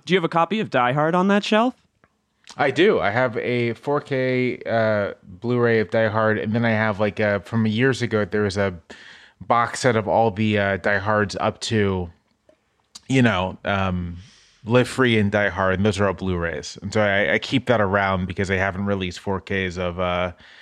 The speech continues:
Speaker 2: really Die Hard with a Vengeance is the one I want in, in a, in a, a, a restoration. The others I can, you know, do without, but.
Speaker 1: Makes total sense. What made you pick, and then we'll jump into the movie we're talking about today.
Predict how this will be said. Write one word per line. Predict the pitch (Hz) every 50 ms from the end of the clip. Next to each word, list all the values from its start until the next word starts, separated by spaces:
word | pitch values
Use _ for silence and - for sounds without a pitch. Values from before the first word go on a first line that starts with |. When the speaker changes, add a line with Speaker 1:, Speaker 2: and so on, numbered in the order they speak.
| - - - - - _ _
Speaker 2:
really | - 202 226 202
Die | - 370 330 143
Hard | 131 151 147 131
with | 123 123
a | 123
Vengeance | 95 110 107 104 98 - 98 90 87
is | 104 95
the | 98 107
one | 98 104 101
I | 98
want | 95 95 95 95 98 98 95 92 - - - -
in, | 92 95 92 92 78
in | 52 71 90
a, | 92 90 80 90
in | 90 92
a, | 90 87 87 85 85 - - 85 87 87 85 - - - - 87 85 - - -
a, | 92
a |
restoration. | 95 95 - - - - 98 90 87 87 90 - - 90 85 90
The | 110 131
others | 139 131 127 110 117
I | 113
can, | - 101 95 92 90 - 60 - - _
you | - 101 95
know, | 87 80 78 - _ _ _ _ _ _ _ _ _ _ _ _ _
do | 127 113
without, | 104 92 - 90 85 - - - _ _ _ _ -
but. | 98 85 - - _ _ _ _ _ _ _ _ _ _ _ -
Speaker 1:
Makes | 139 127 - -
total | - 139 127 120
sense. | 110 - - 123 117 113 107 - - _ _ _ _ _ - - -
What | - 175 170 185 220 233 254 269 269 -
made | - 196 202 196 190 202 208 208 175
you | 175 170 170 165 160
pick, | - - 131 165 160 143 123 104 - _ _ _ _ _ _ _ _ _ _ _ _ _ _ _ _ _ _ _
and | - 143 139 139
then | 139 139 131
we'll | 127 123
jump | 120 131 127 120
into | 131 120 117 113
the | 120
movie | 120 120 113
we're | 113 117
talking | - 117 113 120 117
about | 110 110 110 101
today. | 123 117 123 123 120 110 104